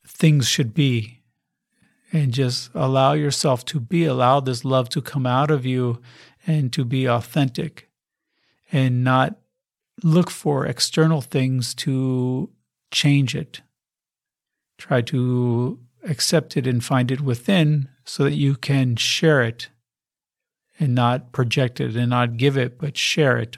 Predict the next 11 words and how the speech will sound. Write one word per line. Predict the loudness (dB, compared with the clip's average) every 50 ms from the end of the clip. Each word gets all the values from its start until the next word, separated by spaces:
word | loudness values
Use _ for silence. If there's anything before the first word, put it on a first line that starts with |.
| -6 -2
Let | -2 0 0 -2
it | -4 -6 -10 -16
flow | -16 -14 -8 -4 0 2 4 4 4 4 2
from | -2 -4 -4 -2 0 0 0
you | 0 0 -2 -4 -4 -8 -12 _ _ _ _ _ _ _ _ _ _ _ _ _ _ _
without | -6 -6 -2 0 0 0 2 0
any | -2 -2 -2 -2 -2 -4
expectations | -4 -4 -6 -6 -8 -8 -8 -8 -6 -4 -2 -2 -2 -2 -2 0 0 0 0 -2 -4
or, | -4 -2 -2 -2 -2
or | 0 0 0 0
demands. | 0 0 0 0 2 2 2 2 0 0 -2 -4 -6 -10